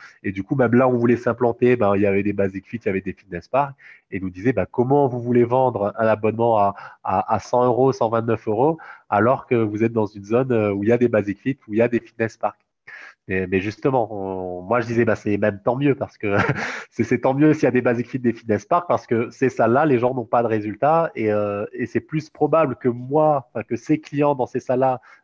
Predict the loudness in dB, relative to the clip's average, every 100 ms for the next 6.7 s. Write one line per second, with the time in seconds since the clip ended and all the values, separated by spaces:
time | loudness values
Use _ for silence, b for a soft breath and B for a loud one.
0 | _ -8 0 0 0 -4 -6 -8 -2 2
1 | 0 B B B B -2 0 0 -2 -4
2 | 0 2 2 2 2 2 -2 -6 -2 0
3 | 0 -4 -12 -12 -6 -2 0 -2 -4 -6
4 | -2 -2 -2 -4 -2 -2 -4 -12 -14 -14
5 | -14 -12 -10 -6 -6 -6 -14 -12 -12 -10
6 | -10 -12 -20 -20 -16 -14 -14